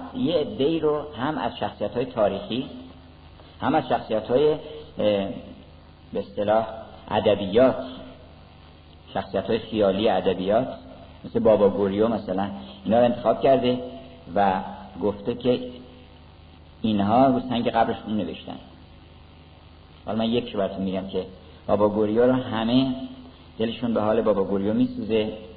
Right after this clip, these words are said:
و می‌گن که این دو تا دختری که داشته چقدر به اینها محبت کرده و اینها چقدر بی‌وفایی کردن، چقدر بی‌لطفی کردن،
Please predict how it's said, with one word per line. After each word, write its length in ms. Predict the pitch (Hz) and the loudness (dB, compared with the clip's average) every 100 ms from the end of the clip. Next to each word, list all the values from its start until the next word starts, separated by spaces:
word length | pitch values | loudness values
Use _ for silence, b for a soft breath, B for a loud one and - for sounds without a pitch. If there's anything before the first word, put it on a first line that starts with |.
| - - - - - - 90 | -20 -20 -20 -20 -20 -14 -4
و 240 | 101 98 | 0 0
می‌گن 340 | 98 101 113 117 | 0 -2 -2 -4
که 120 | 117 | -4
این 100 | 117 | -2
دو 100 | 107 | -2
تا 120 | 104 | -2
دختری 400 | 98 95 107 113 | -4 -2 0 0
که 140 | 110 98 | 0 -2
داشته 420 | 95 - 113 113 | -2 -2 -4 -4
چقدر 420 | - 123 117 95 | -6 -4 -2 -2
به 80 | 107 | -2
اینها 520 | 107 107 - 78 110 | -2 -4 -4 -4 0
محبت 500 | 110 104 101 117 - | 0 0 0 -2 0
کرده 320 | 117 104 107 | 0 0 0
و 60 | 101 | -2
اینها 220 | 101 107 | -2 -4
چقدر 260 | - 123 113 | -6 -2 0
بی‌وفایی 440 | 104 98 87 87 | 0 -2 -2 -6
کردن، 320 | 90 80 85 - - - - - B B B - | -6 -8 -10 -16 -20 -20 -20 -20 B B B -8
چقدر 260 | 117 120 110 | 2 2 4
بی‌لطفی 380 | 104 98 101 101 | 2 0 0 -2
کردن، 440 | 104 92 95 | 0 0 -2